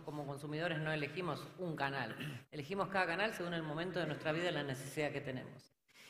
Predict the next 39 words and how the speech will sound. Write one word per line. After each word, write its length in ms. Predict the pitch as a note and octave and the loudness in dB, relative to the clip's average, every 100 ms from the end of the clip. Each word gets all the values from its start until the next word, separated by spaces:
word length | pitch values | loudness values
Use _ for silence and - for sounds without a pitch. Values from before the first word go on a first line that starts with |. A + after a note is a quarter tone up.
| - - | -20 -6
Y 80 | F#3+ | 2
lo 140 | F3+ | 4
que 100 | F#3+ | 6
vemos 220 | G#3 A#3 | 6 4
con 180 | - G#3 | 2 2
eso 200 | G#3+ B3 | 2 2
es 80 | A#3 | -2
que 640 | - F#3+ F3 E3+ E3 - - | 0 0 2 2 0 -4 -6
esa 180 | - | -2
interacción 500 | G3+ E3+ D#3 D#3 G3+ | 0 2 2 2 0
entre 220 | G3 F3+ E3 | 2 2 0
los 120 | D#3+ | 2
canales 460 | F#3 F#3 G3 G#3+ | 2 4 4 4
necesita 380 | G3 D3 D#3+ D#3+ | 2 -2 0 0
tecnología, 640 | D3 C#3 C#3 C3 C3+ B2 - - _ - | 0 -2 -2 -2 -2 -4 -6 -12 _ -6
¿sí? 140 | F3 | -2
O 80 | F3+ | -2
sea, 160 | - D#3+ | -2 -2
nosotros 440 | D#3 F3 F3 E3 | -2 -2 -2 0
necesitamos 680 | E3 D#3+ D3 D3+ F3 F3 E3 | 0 -2 -6 -2 0 2 0
entender 400 | D3+ D3 D#3+ G3+ | 0 2 6 6
a 40 | |
ese 180 | - F3+ | 6 2
cliente, 440 | D#3+ F3 E3+ E3+ E3 | -2 0 0 0 -2
contactar 560 | C#3+ C3 C#3 C#3+ F#3+ | -2 0 0 6 6
a 40 | F3+ | 6
ese 200 | E3 D#3+ | 2 0
cliente, 680 | E3 E3 D#3+ D#3 D3+ D#3 - - - | 0 0 0 0 0 -2 -4 -14 -6
darle 360 | D#3 F#3+ F#3+ F#3 | 2 4 4 2
la 120 | D#3+ | 2
misma 320 | G3 G#3 F3+ | 2 2 2
calidad 300 | E3 D#3 E3+ | 2 4 4
de 60 | E3+ | 2
servicio 420 | E3 D#3 F3 F3+ | 0 -2 -2 -2
en 80 | D#3 | -2
los 80 | |
distintos 420 | C#3+ C#3 D#3+ C#3 C3 | -4 -4 -4 -4 -4
canales, 480 | C3+ B2 A#2+ A#2+ | -2 -4 -6 -10
¿sí? 340 | - D#3+ F3 | -10 -8 -8